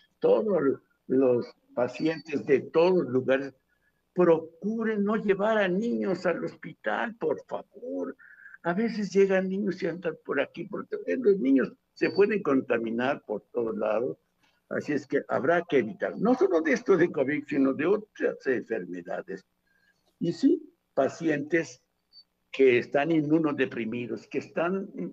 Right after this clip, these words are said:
débiles, que están sin defensa, con un estornudo lejano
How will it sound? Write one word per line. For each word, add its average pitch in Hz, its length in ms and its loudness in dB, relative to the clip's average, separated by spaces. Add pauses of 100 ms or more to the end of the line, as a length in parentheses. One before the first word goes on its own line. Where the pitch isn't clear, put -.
(140)
débiles, 160 840 0
que - 120 -12
están 175 360 -4
sin 143 280 -2
defensa, 160 760 -2 (760)
con 147 200 0
un 240 140 0
estornudo 185 880 2
lejano 185 800 -4